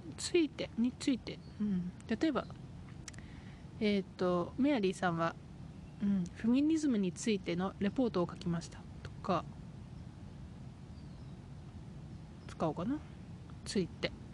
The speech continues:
について。だからトピックを言いたいんですよ。トピックを言いたい時の言葉って思ってください。来年の夏に東京オリンピックとパラリンピックを開くこと、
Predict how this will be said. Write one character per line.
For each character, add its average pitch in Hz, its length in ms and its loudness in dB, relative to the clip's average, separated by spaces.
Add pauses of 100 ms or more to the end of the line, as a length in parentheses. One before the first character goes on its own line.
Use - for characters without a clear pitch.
(220)
に 285 180 6 (160)
つ - 180 -2
い 190 120 2
て。 - 220 -8 (800)
だ - 80 2
か 208 80 4
ら - 20 2
ト 359 120 6
ピ 381 120 8
ッ 240 80 2
ク 202 100 4
を 190 40 6
言 185 80 2
い - 20 -8
た 180 100 2
い 175 60 2
ん 170 40 0
で 165 100 -2
す - 80 -8
よ。 - 140 -12 (300)
ト 294 120 6
ピ 320 120 6
ッ 277 60 6
ク - 160 2
を - 20 8
言 202 120 6
い 185 40 -2
た 196 100 6
い 190 60 6
時 202 220 4
の 190 80 2
言 175 140 4
葉 180 260 4
っ - 20 -8
て - 160 2
思 196 140 6
っ - 20 0
て 175 100 -4
く - 100 -2
だ 170 100 -6
さ - 100 -10
い。 - 40 -14 (760)
来 214 220 6
年 370 160 6
の 370 120 6
夏 359 260 4
に 320 160 8
東 220 240 4
京 320 140 6
オ 330 40 6
リ 330 100 4
ン 320 80 6
ピ - 80 2
ッ 320 60 2
ク - 100 -2
と - 140 2
パ 185 140 2
ラ 202 100 4
リ 240 100 6
ン 254 80 6
ピ 269 120 0
ッ - 20 -12
ク - 120 4
を 185 60 4
開 - 260 4
く - 140 0
こ - 160 0
と、 427 240 4